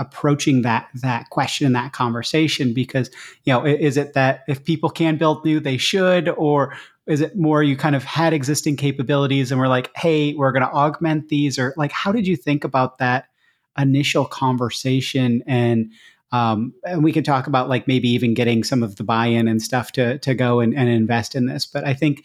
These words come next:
that's something that a lot of people are really, really interested in trying to figure out. Should, should we build greenfield? Do we have to build greenfield? H-,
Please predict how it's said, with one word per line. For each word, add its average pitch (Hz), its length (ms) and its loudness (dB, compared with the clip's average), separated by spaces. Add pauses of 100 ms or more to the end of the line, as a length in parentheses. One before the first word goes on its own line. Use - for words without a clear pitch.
(500)
that's 143 280 -2
something 139 560 2 (260)
that 135 320 0
a 131 60 2
lot 127 180 2
of 139 100 -4
people 131 300 0
are 120 80 2
really, 117 400 0
really 113 280 0
interested 120 680 -4
in 117 100 -4
trying 113 380 -2
to 113 300 -10
figure 120 320 -2
out. 117 260 0
Should, 117 320 -4
should 165 200 -2
we 156 100 2
build 147 260 2
greenfield? 147 500 2
Do 135 60 -2
we 117 120 -2
have 127 280 -2
to 165 80 -2
build 135 320 2
greenfield? 123 640 0 (160)
H-, - 80 -16